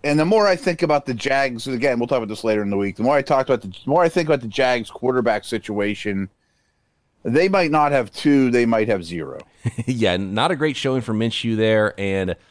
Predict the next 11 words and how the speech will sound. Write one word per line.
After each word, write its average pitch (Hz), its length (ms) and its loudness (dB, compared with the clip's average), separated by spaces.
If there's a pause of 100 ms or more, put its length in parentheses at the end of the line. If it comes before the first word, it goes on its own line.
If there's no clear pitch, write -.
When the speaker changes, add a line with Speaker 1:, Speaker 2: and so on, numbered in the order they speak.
(120)
Speaker 2:
the 82 100 -6
Bucs 90 540 -4
run 92 240 0
D 85 180 -4
doing 87 200 -2
their 82 120 -2
thing 80 200 -6
again, 76 360 -6
really, 71 320 -6
uh, 69 160 -4 (360)
stuffing 73 600 -6